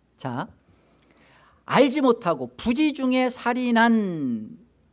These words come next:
자가 그 생명을 지켜질 수 있도록, 생명이 유지될 수 있도록 한 게 성 이름이 뭐라고요? 그게 도피성이에요. 어,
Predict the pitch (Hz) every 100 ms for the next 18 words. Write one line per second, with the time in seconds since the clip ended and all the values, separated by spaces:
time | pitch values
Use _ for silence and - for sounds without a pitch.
0 | _ _ _ - - 139 120 156 220 302
1 | - _ _ _ _ _ 214 214 294 320
2 | 302 262 247 240 - _ - 208 196 175
3 | 175 147 - 131 - 120 117 - 262 269
4 | 254 233 175 175 220 208 208 196 - 175
5 | 185 180 180 - - 247 233 180 175 156
6 | 123 127 123 196 233 _ _ _ _ _
7 | - 233 - 247 - 120 170 165 147 117
8 | 101 104 113 113 _ _ _ _ _ _
9 | _ - 139 131 127 110